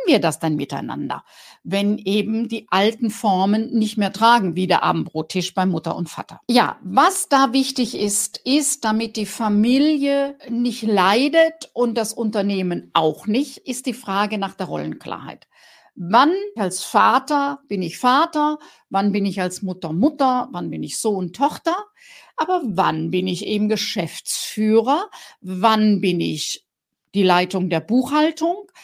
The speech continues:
Wann bin ich nachwachsende Führungskraft und Projektleiterin für das neue Projekt mit der Aussicht, mal die Gesamtleitung zu übernehmen? Wann agiere ich aus welcher Rolle? Und da bitte ich alle,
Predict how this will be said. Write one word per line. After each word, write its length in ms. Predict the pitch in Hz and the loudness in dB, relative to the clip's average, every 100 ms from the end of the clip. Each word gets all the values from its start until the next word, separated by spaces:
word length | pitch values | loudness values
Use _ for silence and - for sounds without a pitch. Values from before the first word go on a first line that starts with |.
| _ - | _ -14
Wann 500 | 170 208 240 269 262 | -2 0 4 4 4
bin 180 | 226 208 | 2 0
ich 400 | 202 196 - - | 0 -4 -8 -10
nachwachsende 800 | 262 220 208 226 208 202 - 202 | -10 0 0 0 -2 -4 -6 -6
Führungskraft 1080 | - 320 339 320 294 - - 247 254 - - - - _ | -6 -4 -2 -4 -4 -8 -2 0 0 -4 -20 -20 -20 _
und 160 | 214 196 | -4 -4
Projektleiterin 1040 | - 190 208 202 202 180 185 165 175 170 | -2 0 0 2 2 2 0 -2 -2 -2
für 240 | - 185 | -4 -4
das 220 | 165 151 185 | -4 -6 -6
neue 300 | 170 170 160 | -6 -6 -8
Projekt 760 | - 170 185 269 - - - | -8 -4 -2 -2 -4 -20 -12
mit 460 | 220 220 233 269 269 | -6 -2 0 0 0
der 180 | 220 202 | 0 2
Aussicht, 500 | 208 202 208 196 185 | 0 -2 -4 -8 -6
mal 240 | 175 175 | -4 -4
die 120 | 175 | -6
Gesamtleitung 840 | 196 208 294 415 247 160 156 143 - | -6 -2 -2 -2 0 0 -2 -8 -10
zu 140 | - | -14
übernehmen? 500 | - - - - - | -16 -16 -18 -16 -8
Wann 340 | 185 220 285 294 | -2 0 0 0
agiere 460 | 220 190 233 233 | -4 -4 -4 -2
ich 160 | 226 - | -4 -4
aus 240 | 190 185 | -8 -6
welcher 320 | 175 175 170 143 | -6 -6 -6 -8
Rolle? 420 | 165 180 233 349 480 - - - - | -2 2 4 4 0 -14 -20 -20 -12
Und 180 | 220 208 | -6 0
da 160 | 233 285 | 2 4
bitte 260 | 294 277 | 2 -2
ich 380 | - 247 - - | -4 -6 -6 0
alle, 460 | 214 247 262 240 | 4 4 4 2